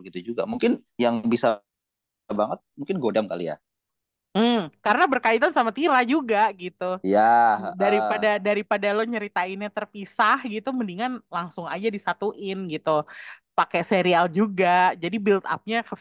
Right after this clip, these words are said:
Speaker 2: film nanti bisa lebih, ah, lebih lancar kali ya.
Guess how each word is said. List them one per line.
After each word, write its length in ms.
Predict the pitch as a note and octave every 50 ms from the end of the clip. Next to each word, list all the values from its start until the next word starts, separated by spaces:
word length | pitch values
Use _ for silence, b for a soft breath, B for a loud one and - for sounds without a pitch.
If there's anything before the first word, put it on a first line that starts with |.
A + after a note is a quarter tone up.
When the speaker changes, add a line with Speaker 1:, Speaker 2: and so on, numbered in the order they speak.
| -
Speaker 2:
film 300 | G3 E3+ F3 F#3+ G#3+ A3+ A3+ G#3+
nanti 220 | F3+ E3+ F3+ - A#3 A3 F#3+
bisa 180 | F#3 - - F3+ E3+
lebih, 220 | F3 E3 E3 F3 D#3+ D#3 _ _ _ _ _ - -
ah, 300 | D#3 D3 C#3 A#2 G2+ C#3
lebih 160 | F3 E3 E3+ E3+
lancar 360 | E3 F3 F#3+ F#3+ - C4+ A3 A3 - -
kali 140 | G3 F3+ E3 D3+ D3+
ya. 60 | D#3